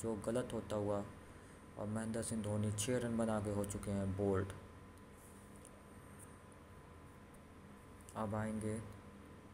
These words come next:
केदार जाधव, तो अगली ball और बहुत ही प्यारा shot,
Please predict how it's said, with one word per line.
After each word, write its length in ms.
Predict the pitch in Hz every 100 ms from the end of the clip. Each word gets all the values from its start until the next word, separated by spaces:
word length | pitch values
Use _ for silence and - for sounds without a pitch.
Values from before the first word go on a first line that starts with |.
| - - - - -
केदार 340 | 113 104 104 104
जाधव, 440 | 104 95 95 92 87 - - - - - - - - - - - - - - - - - - - - -
तो 80 | 107
अगली 260 | 101 104 107
ball 320 | 113 127 156 165 - - - - - - - - - - - - - -
और 120 | 110 101 104
बहुत 320 | 110 123 120
ही 60 | 120
प्यारा 360 | - 113 113 107
shot, 520 | - 104 101 98